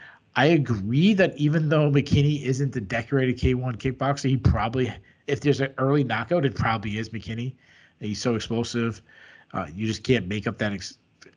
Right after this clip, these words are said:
explosion. Though I still like the length of, of Zion. I liked some improvements. It's, he's gonna get taken down. He's gonna have to work. It's gonna be ugly.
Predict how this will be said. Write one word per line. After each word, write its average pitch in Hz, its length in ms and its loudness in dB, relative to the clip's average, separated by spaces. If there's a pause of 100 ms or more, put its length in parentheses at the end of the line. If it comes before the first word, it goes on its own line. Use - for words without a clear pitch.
explosion. 123 640 -4 (1200)
Though 143 240 2 (300)
I 135 100 2
still 208 240 -2
like 151 300 0
the 143 80 -2
length 113 520 -6 (220)
of, 113 400 -4 (120)
of 113 120 -6
Zion. 123 540 -2
I 113 100 0
liked 117 340 0
some 135 200 -2
improvements. 117 640 0 (360)
It's, - 320 0
he's 131 220 4
gonna 143 240 4
get 151 160 4
taken 131 300 0
down. 117 320 -2
He's 104 180 -8
gonna 120 200 -4
have 123 180 -2
to 123 80 -2
work. 117 380 -2
It's - 140 -16
gonna 123 280 -2
be 123 160 4
ugly. 120 340 0